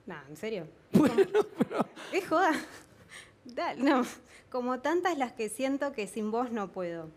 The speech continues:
Speaker 1: Sin vos no despierto, no comienzo, no arranco, no respiro.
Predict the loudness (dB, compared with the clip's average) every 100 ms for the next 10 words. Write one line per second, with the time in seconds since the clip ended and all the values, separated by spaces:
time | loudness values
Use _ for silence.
0 | -20 -16 -6 -2 0 2 0 0 -2 -2
1 | -2 -4 -4 -4 -4 -6 -6 -4 -2 -2
2 | 0 0 0 -2 0 0 0 -2 0 -2
3 | -2 -2 -4 -6 -6 -6 -6 -8